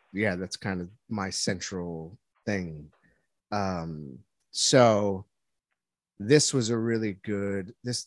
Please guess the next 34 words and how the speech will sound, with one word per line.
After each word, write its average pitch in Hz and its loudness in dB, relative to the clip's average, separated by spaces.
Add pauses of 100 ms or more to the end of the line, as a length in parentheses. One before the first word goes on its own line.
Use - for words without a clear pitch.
this, - -4
it, 135 0
it 147 2
was 135 2
just 131 -2
this 127 -2
kind 139 -2
of 101 -4
beautiful 110 -2
way 104 0
to, 95 -4 (280)
to 123 0
ask 139 4
these 139 0
questions 156 0
and 120 0
to 101 -4
push - 0 (120)
on 113 -2
some 123 -2
of 104 -2
these 107 -2
things 107 -2
that, 95 0 (100)
that 101 -4
I 104 2
was 107 -2
already 104 0
working 101 -4
through, 101 -4 (460)
um, 90 -4 (340)
with 110 -2
this, - -4 (140)
this - -6